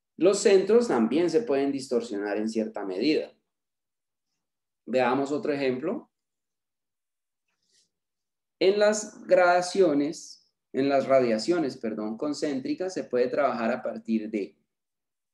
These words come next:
acciones graduales de capas, donde en cierta forma ya estamos mezclando temas vistos antes. ¿Y por qué vistos antes? Porque usted, si se pone a detallar,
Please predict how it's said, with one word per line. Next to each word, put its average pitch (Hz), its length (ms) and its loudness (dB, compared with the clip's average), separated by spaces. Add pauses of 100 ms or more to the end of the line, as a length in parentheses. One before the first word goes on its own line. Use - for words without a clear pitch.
(880)
acciones 143 600 -2
graduales 127 560 0
de 160 160 -4
capas, 170 640 -4
donde 190 720 0 (240)
en 127 200 -6
cierta 156 440 -4
forma 165 500 0
ya 139 100 -2
estamos 156 380 -4
mezclando 151 880 -4
temas 139 560 -4
vistos 135 640 -10
antes. - 880 -8 (540)
¿Y 113 120 -4
por 120 240 4
qué 139 140 0
vistos 156 460 -2
antes? 151 640 -2 (560)
Porque 113 320 -4
usted, 135 540 0
si 113 180 -10
se - 160 -6
pone 101 260 -4
a 120 120 -2
detallar, 113 680 -4